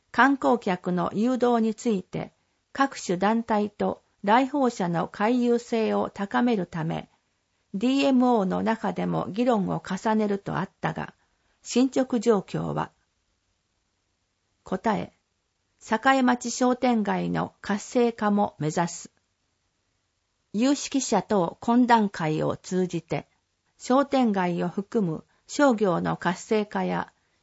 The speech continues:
池田駅を中心とする回遊性の向上など、様々な課題をいただいている。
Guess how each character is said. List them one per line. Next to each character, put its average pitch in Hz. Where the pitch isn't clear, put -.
池 254
田 262
駅 214
を 165
中 220
心 220
と 202
す -
る 196
回 254
遊 254
性 233
の 214
向 220
上 220
な 208
ど、 165
様 254
々 240
な 180
課 185
題 208
を 185
い 165
た 196
だ 190
い 175
て -
い 160
る。 -